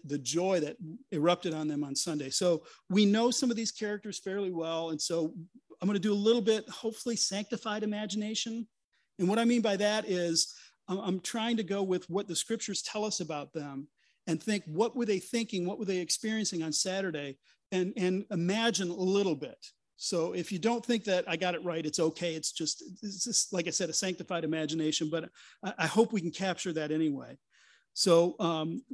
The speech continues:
what our goal here is, is to get to S-, Easter Sunday and experience that joy of, "Oh my gosh, he really did do what he said." And what would that be like? So let's start with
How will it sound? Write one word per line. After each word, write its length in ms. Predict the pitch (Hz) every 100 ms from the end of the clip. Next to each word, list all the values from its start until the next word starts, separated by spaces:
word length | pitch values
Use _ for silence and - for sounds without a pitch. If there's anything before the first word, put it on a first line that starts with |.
| 226
what 240 | 208 202 220
our 140 | 226
goal 320 | 156 202 220
here 260 | 196 190 165
is, 240 | 156 151
is 160 | 151 147
to 100 | 170
get 340 | 139 185 185 -
to 200 | 196 170
S-, 440 | - - - 196 -
Easter 280 | 190 165 160
Sunday 420 | - 165 143 131 _ _ _ _ _ _
and 140 | 185 160
experience 540 | 160 - 180 180 170
that 240 | 175 156 165
joy 400 | 131 170 165 160
of, 160 | 147 -
"Oh 100 | 190
my 160 | 180 156
gosh, 420 | 139 165 151 -
he 140 | 165
really 260 | 143 165 160
did 180 | 143 156
do 120 | 156
what 120 | 143
he 60 | 131
said." 340 | - 151 117 - _ _ _ _
And 100 | 170
what 120 | 156
would 140 | 202 175
that 180 | 165 160
be 100 | 165
like? 240 | 165 156
So 120 | -
let's 200 | 190 254
start 340 | - 285 285 226
with 160 | 208